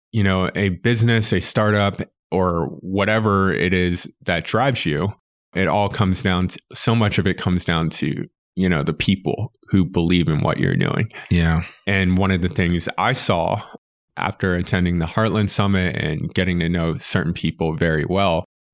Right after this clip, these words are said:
Speaker 1: is there are strong values that are held here when it comes to community,
Speaker 2: Mm-hmm.
Speaker 1: when it comes to changing the status quo. Because,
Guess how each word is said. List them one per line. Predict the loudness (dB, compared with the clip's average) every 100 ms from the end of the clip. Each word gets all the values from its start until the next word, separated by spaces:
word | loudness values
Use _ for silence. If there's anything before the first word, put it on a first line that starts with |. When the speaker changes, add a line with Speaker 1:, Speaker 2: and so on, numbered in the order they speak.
| -2
Speaker 1:
is | 2 2 2 -2 -8 _ _ -2
there | 0 2 2
are | 2 2 2 2 0 -2 _
strong | -6 -2 0 2 2 2
values | 2 2 2 2 -2 -10 _ -4
that | -2
are | 0 -2
held | 0 -2 -4 -2
here | 0 2
when | 2
it | 0
comes | -2 -2 -2
to | -4
community, | 0 2 2 2 2 0 0
Speaker 2:
Mm-hmm. | 2 4 2 0 _ _ _ -4 0
Speaker 1:
when | 0
it | 0
comes | 0 0 -2
to | 0 2 4 2 -2 _ _ _ -10
changing | -2 0 2 2 2 2
the | 0
status | 0 -2 0 -4
quo. | -2 0 0
Because, | -2 -2 -2 -4